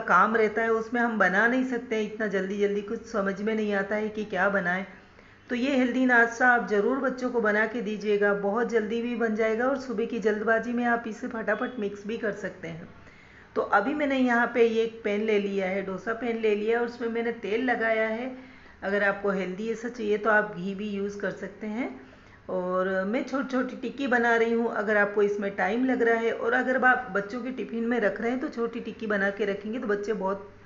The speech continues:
चाव से खाते हैं, कुछ अलग नया देख के कि छोटी-छोटी टिक्की बनाई है। अ, या फिर आप इसे बड़े-बड़े पराठे में भी बना सकते हैं। तो ये देखिए मैंने इन्हें पलट दिया है, ऊपर भी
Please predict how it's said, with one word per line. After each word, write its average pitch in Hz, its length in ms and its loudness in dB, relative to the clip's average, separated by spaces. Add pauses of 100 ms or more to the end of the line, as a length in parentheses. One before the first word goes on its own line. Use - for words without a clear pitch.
(460)
चाव 214 200 4
से 254 180 -4
खाते 214 340 2
हैं, 220 240 -2
कुछ 220 200 -6
अलग 202 420 0
नया 185 260 -2
देख 185 280 -4
के 220 180 -2
कि 240 460 -4
छोटी-छोटी 214 440 -4
टिक्की 202 300 -8
बनाई 180 360 -2
है। 202 180 -6 (840)
अ, 185 100 4
या 202 300 4
फिर 262 220 -2
आप 220 240 4
इसे 208 280 0
बड़े-बड़े 196 440 2
पराठे 185 480 2
में 220 180 0
भी 233 120 -2
बना 208 280 2
सकते 208 360 -6
हैं। 202 220 -2 (800)
तो 196 300 2
ये 214 180 0
देखिए 254 300 0
मैंने 226 220 2
इन्हें 220 420 -2
पलट 208 320 4
दिया 233 320 4
है, 233 180 2
ऊपर 208 360 -2
भी 214 120 -2